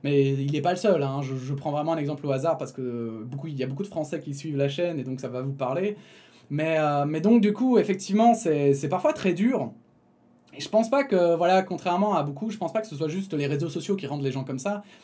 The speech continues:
Je pense que c'est vraiment parce qu'on a du mal à montrer aux gens qu'on les écoute,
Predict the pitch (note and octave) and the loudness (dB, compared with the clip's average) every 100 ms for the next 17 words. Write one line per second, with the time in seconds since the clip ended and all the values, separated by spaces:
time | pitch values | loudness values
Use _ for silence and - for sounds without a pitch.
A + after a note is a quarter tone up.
0 | - _ - - A3 E3 D#3+ C#3+ G3 G#3+ | -20 _ -4 0 2 0 -2 2 4 2
1 | - E3+ D3+ D3 E3+ G#3 G3 D#3+ C#3 E3+ | 0 -2 -2 -2 2 4 4 0 -4 -4
2 | D#3 F#3+ G3+ C#3+ C3+ C3+ D3 F3+ A#3 - | -2 -2 -2 -2 -2 0 -2 0 -4 -4